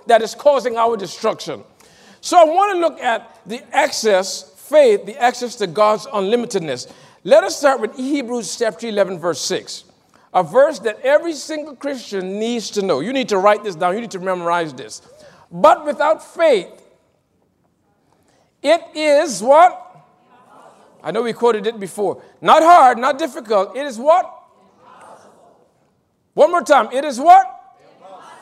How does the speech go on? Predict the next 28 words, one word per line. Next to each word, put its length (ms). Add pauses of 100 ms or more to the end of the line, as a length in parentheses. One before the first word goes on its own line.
(500)
To 100
please 320
God. 240
So 220
now, 400 (260)
you've 340
now 200
got 160
to 100
ask 260
yourself, 380
sitting 380
right 180
here 180
this 300
morning, 420 (2750)
if 240
as 260
a 60
believer, 840 (600)
you 140
have 180
not 260
sought 440
to 100
understand 760
what 180
faith 400